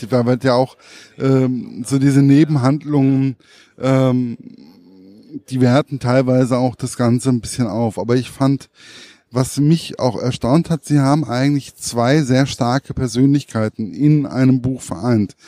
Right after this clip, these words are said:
Normalerweise hat man immer so eine starke Persönlichkeit und eine etwas schwächere, aber mit Manni und mit Bröllmann,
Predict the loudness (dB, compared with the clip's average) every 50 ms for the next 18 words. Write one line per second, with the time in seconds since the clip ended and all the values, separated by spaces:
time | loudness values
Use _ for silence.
0 | -20 -20 -16 -6 0 2 4 4 4 4 4 4 4 2 0 0 0 -2 0 2
1 | 2 2 2 2 0 -2 -2 -4 -6 -8 -4 0 2 4 4 4 2 0 -2 -6
2 | -4 -4 -4 -6 -6 -6 -6 -4 -4 -2 -2 -2 -2 -4 -6 -6 -2 -2 -2 0
3 | 0 -4 -4 -4 -2 -2 -2 -2 -2 -4 -4 -6 -6 -4 -4 -4 -4 -4 -6 -8
4 | -6 -6 -6 -6 _ -20 -20 -20 -20 -10 -4 0 0 2 2 2 2 0 -2 0
5 | 2 2 4 4 4 4 4 2 2 2 0 0 0 -2 -4 -2 -2 -2 -2 -2
6 | -6 -2 0 0 0 0 0 0 2 2 2 0 0 -2 -2